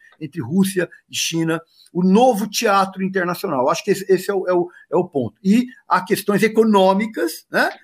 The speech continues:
O João falou com muita correção da questão, né, da, dessas terras férteis, realmente, historicamente, né, é algo muito importante.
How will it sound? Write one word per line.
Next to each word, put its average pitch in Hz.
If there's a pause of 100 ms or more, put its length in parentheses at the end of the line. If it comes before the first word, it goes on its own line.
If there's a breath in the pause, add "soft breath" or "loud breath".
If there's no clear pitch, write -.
(140)
O 151
João 190
falou 185
com 190
muita 190
correção 175
da 151
questão, 160
né, 175
da, 151 (260 loud breath)
dessas 139
terras 135
férteis, 156 (240 soft breath)
realmente, 185
historicamente, 175
né, 170 (160)
é 120
algo 127
muito 135
importante. 147